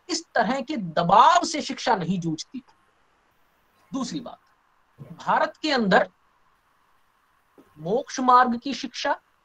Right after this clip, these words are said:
और अभ्युदय की शिक्षा, दोनों शिक्षाएं पैरेलल चल रही थीं, और उसमें मोक्ष मार्ग की शिक्षा ने अभ्युदय मार्ग की शिक्षा पर हमेशा एक ऊंचा स्थान रखा,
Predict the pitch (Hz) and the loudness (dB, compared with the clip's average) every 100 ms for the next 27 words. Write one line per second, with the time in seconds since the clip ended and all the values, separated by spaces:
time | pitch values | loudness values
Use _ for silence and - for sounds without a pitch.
0 | _ _ _ _ _ _ 269 311 330 254 | _ _ _ _ _ _ 4 4 4 0
1 | 185 170 240 285 254 196 170 175 - 147 | -4 -2 2 4 4 2 -6 -8 -8 -10
2 | - _ _ _ - 165 226 311 339 - | -10 _ _ _ -16 2 4 4 0 -2
3 | - 240 - 226 262 247 _ 240 262 311 | -6 -12 -2 0 0 -4 _ 2 4 4
4 | 294 - 202 160 160 156 - 254 - _ | 2 0 -2 -2 -4 -6 -6 -6 -8 _
5 | _ 247 285 - 277 - 277 302 262 220 | _ 2 2 0 -8 -6 -4 0 0 2
6 | 277 330 - 240 226 233 220 214 233 180 | 2 2 -2 2 6 6 4 -4 -8 -8
7 | - - 214 180 156 196 294 - _ _ | -10 -2 0 0 0 0 0 -4 _ _
8 | 226 185 165 254 302 294 233 220 220 214 | 0 0 -2 0 0 2 6 8 8 4
9 | 240 220 226 - 208 196 247 185 208 233 | -4 -4 -6 -4 -2 0 -2 -2 -2 -2
10 | 269 254 254 _ 277 262 254 233 - 190 | -2 -2 -6 _ -4 2 4 2 0 -4
11 | 170 170 - 233 | -2 -4 0 0